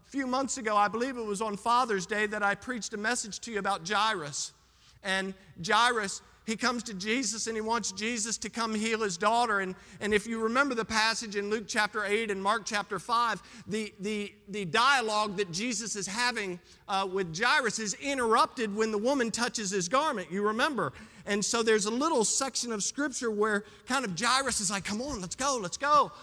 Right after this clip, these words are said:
My daughter is sick. I need you to come. She's, she's about to die." Well, if you remember, right after that little interchange, the people, the messengers from Jairus' house come and they say, "Hey, forget it.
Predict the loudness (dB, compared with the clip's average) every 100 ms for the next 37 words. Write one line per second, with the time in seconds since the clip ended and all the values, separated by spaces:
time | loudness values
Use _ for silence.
0 | -16 -2 -2 2 4 6 4 0 0 -2
1 | -2 0 -2 -2 -4 -4 -6 -6 -2 -2
2 | -2 -6 -6 -10 -12 -14 -10 -4 2 2
3 | 2 -2 0 0 0 -6 -14 2 2 4
4 | 0 0 2 2 4 4 4 4 2 0
5 | -6 0 2 2 0 -2 -2 -2 -2 -2
6 | -4 -4 -2 -2 -4 -10 -18 -6 -6 0
7 | -2 0 -2 -4 -2 0 2 0 -4 -6
8 | -6 -6 -6 0 0 0 -4 -6 -6 -6
9 | -4 -6 -6 -4 -2 -4 -6 -16 -6 -2
10 | 0 2 0 -4 -2 2 2 0 -4 -4
11 | -2 -4 -6 -16